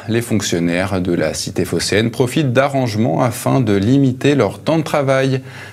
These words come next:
Ainsi, les agents du samu social ne travaillent que dix à douze jours par mois.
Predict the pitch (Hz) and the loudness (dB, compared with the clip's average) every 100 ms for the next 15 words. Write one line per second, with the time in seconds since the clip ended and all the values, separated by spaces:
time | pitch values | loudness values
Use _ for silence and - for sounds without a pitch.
0 | - 127 - - 123 131 104 101 95 101 | -2 -2 0 0 2 2 2 2 2 0
1 | 90 87 87 87 85 82 101 98 92 87 | 0 0 0 0 -2 0 2 2 0 0
2 | 95 92 101 95 92 98 92 160 - - | -2 2 2 0 0 0 2 2 2 -2
3 | - 107 87 170 143 127 - 104 92 92 | -2 -2 2 2 4 2 2 0 0 2
4 | 113 190 | 2 2